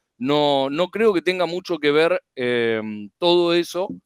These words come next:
¿sí? Y especialmente la, la serie del año pasado, no creo que tenga que ver mucho más allá del valor de ven-, venganza, o venganza deportiva, ¿no?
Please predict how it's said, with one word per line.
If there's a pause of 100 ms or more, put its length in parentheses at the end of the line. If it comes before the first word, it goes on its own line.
(720)
¿sí?
Y
especialmente
la,
la
serie
del
año
pasado,
no
creo
que
tenga
que
ver
mucho
más
allá
del
valor
de
ven-,
venganza,
o
venganza
deportiva,
¿no?